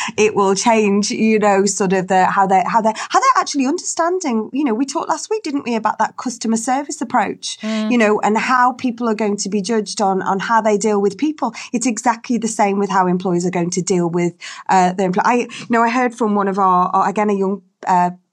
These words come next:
Speaker 1: person in our, you know, one of our volunteers, um, who talked about he, he was applying for an apprenticeship and he's not got it. And he found out on his eighteenth birthday. I'm devastated for him. And he's right now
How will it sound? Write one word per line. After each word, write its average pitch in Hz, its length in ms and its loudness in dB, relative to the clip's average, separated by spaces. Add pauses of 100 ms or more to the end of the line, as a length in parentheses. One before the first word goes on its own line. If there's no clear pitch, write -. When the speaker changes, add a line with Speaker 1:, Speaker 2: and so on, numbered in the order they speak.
(240)
Speaker 1:
person 185 360 -2
in 175 140 2
our, 175 400 2
you 180 140 -2
know, 175 80 -2
one 180 100 0
of 175 80 0
our 180 120 4
volunteers, 190 920 -2
um, 190 380 4 (400)
who 214 400 2
talked 226 420 -4
about 214 580 4
he, 220 380 -2 (280)
he 220 180 0
was 190 160 -2
applying 208 440 0
for 202 280 0
an 190 80 0
apprenticeship 285 800 -2
and 247 340 2
he's 247 180 -8
not 262 180 0
got 269 140 0
it. 330 260 -6 (380)
And 233 360 2
he 240 60 -4
found 277 300 2
out 208 240 2
on 202 100 -2
his 190 120 -6
eighteenth 240 380 -6
birthday. 190 480 -2
I'm 190 120 -4 (100)
devastated 208 680 -4
for 175 320 -4
him. 170 300 -6
And 196 340 2 (440)
he's 247 360 2
right 214 200 2
now 214 720 2